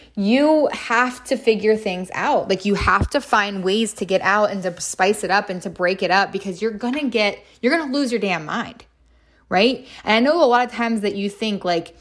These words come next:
that you don't have the time for date nights and you don't have the time to go do things. Maybe you can't get a sitter. My husband and I had Sutton in the pandemic.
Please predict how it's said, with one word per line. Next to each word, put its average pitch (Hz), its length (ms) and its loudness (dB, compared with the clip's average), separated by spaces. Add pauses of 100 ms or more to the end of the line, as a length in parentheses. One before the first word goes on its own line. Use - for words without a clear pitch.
(260)
that 196 60 -4
you 190 160 0
don't 196 340 2
have 208 280 0
the 196 80 -10
time 196 440 0
for 190 100 -6
date 180 260 0
nights 175 240 -4
and 185 80 -8
you 180 60 -6
don't 190 160 0
have 226 200 0
the 196 60 -4
time 190 240 -4
to 185 40 -4
go 175 120 -2
do 196 200 -2
things. 175 280 -6
Maybe 202 220 -2
you 196 160 2
can't 202 240 -6
get 190 120 -2
a 170 80 -4
sitter. 180 420 -2 (320)
My 214 300 0
husband 392 320 -2
and 240 80 2
I 208 80 2
had 190 220 -2
Sutton 190 260 0
in 170 80 -8
the 160 80 -8
pandemic. 156 720 -6